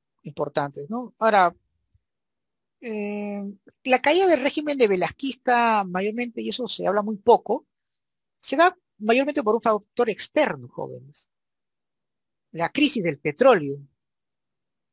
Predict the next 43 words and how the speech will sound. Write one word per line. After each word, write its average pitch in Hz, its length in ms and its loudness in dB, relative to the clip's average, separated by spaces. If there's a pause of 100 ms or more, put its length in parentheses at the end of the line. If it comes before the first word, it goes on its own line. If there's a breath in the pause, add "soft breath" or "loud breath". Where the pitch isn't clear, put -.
(380)
Tema 196 180 -2
que 175 140 -6
también 160 240 -8
tocaremos 165 420 -6
en 139 160 -14
un 160 60 -10
momento 160 320 -8
de 147 60 -8
repente 165 420 -6
en, 147 200 -16
en 143 120 -12
el 127 60 -12
semestral, 156 440 -6
porque 165 200 -10
es - 120 -14
un 190 220 -16
fundamental, 147 560 -8
¿no? 190 140 -8
Cómo 196 200 -12
se 190 140 -14
da 170 140 -8
esta 170 140 -8
crisis 202 220 -8
de 196 60 -10
petróleo 196 340 -4
en 185 60 -2
la 156 100 -4
cual, 185 180 0
pues, 196 240 -6 (340)
los 156 160 -8
países 165 340 -6
árabes, 185 320 2
pues, 180 140 -10
se - 100 -6
oponen 180 500 2 (560)
como 170 180 -14
una 190 140 0
presión, 185 480 0
¿no? 190 160 -2
Por 160 160 -4
el 147 80 -10
tema 185 300 0
del, 147 320 -4